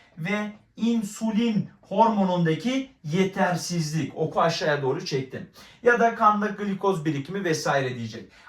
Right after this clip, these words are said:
Açlık kan testi ya da tokluk kan testi yaparlar. Şeker testidir arkadaşlar. Şeker hastası olup olmadığınızı size vurgulayacaklardır. Ve bunun arkadaşlarım tip bir ve tip ikisi vardır.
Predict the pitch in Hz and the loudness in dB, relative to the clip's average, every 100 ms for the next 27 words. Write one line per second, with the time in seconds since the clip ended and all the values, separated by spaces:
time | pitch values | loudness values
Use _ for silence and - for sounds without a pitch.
0 | - 254 262 233 208 214 190 180 175 143 | 2 4 4 -6 -8 0 0 2 -4 -4
1 | 165 170 175 180 165 175 170 170 147 147 | -2 0 0 -2 -6 -8 -6 -4 -4 -4
2 | 131 - 127 - 135 185 214 202 160 135 | -6 -4 -4 -2 -2 -2 -6 -4 -8 -6
3 | 110 - 104 - 123 120 107 113 113 - | -8 -8 -12 -12 -10 -8 -8 -10 -12 -10
4 | 190 - 160 147 135 131 127 127 139 - | -10 -8 -6 -4 -4 -6 -10 -8 -6 0
5 | 175 170 151 139 135 131 123 117 - - | 2 4 2 2 0 0 -2 -8 -10 -20
6 | - 151 - - - 131 165 180 196 202 | -10 -2 -2 -4 -10 0 2 2 2 2
7 | 190 208 196 214 202 196 202 - - - | 2 0 -2 0 0 0 -2 -4 -10 -16
8 | - 226 220 165 208 220 196 180 185 180 | 0 2 2 0 0 2 4 4 2 2
9 | 170 170 165 147 135 - - 214 - - | 2 0 -4 -2 -4 -8 -6 -6 -6 -2
10 | 208 233 202 175 196 196 196 _ _ - | 0 0 -2 -2 -2 -2 -4 _ _ -6
11 | 220 - - 165 - 147 - 135 147 151 | -4 -4 -8 -8 -8 -10 -6 0 2 2
12 | 156 147 165 160 | 2 4 4 4